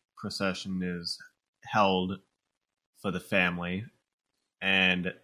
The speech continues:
following this, a group of Matagi, the Winter Hunters, band together and decide to hunt the bear. These, of course,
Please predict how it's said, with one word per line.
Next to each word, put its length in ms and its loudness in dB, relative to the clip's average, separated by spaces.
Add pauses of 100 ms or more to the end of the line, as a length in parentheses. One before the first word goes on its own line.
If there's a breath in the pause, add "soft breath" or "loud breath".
(680)
following 400 4
this, 460 -2 (200)
a 120 2
group 320 0
of 120 2
Matagi, 840 2
the 140 0
Winter 340 0
Hunters, 720 -2 (180)
band 240 2
together 360 2
and 120 0
decide 380 0
to 80 -12
hunt 320 -2
the 80 -4
bear. 380 -2 (420)
These, 260 0
of 140 -4 (100)
course, 200 -2